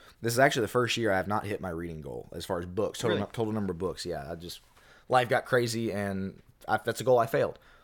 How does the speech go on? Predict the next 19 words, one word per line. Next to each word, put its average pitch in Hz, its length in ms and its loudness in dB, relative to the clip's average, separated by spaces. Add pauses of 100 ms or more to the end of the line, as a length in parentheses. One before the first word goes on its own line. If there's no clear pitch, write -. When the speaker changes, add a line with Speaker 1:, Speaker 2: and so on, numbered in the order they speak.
(300)
Speaker 1:
It 120 60 4
would 123 100 6
have 117 40 2
been 113 100 0
so 127 160 0
much 143 180 -2
easier 113 520 -2
if, 107 420 -2
and 104 320 -6
books 120 220 0
is - 40 -6
a 95 60 -6
little 95 100 -2
hard, 98 120 -2
maybe 101 120 -2
pages 95 460 -6
type 90 160 -2
of 87 80 -8
goal, 85 260 -2